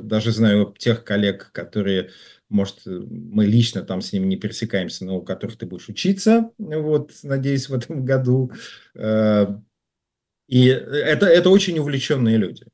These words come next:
Да, это п-, люди, которым нравится, да, то, чем они занимаются, они постоянно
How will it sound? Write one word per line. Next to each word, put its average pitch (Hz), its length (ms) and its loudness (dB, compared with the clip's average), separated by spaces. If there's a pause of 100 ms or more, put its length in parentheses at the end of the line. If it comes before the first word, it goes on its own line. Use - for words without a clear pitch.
(120)
Да, 110 220 0
это 110 280 2
п-, 107 400 -4
люди, 143 320 2
которым 123 640 4
нравится, 101 760 2 (120)
да, 92 380 -8
то, 107 160 2
чем 98 220 -4
они 95 160 -4
занимаются, 131 520 2
они 135 80 -4
постоянно 127 680 2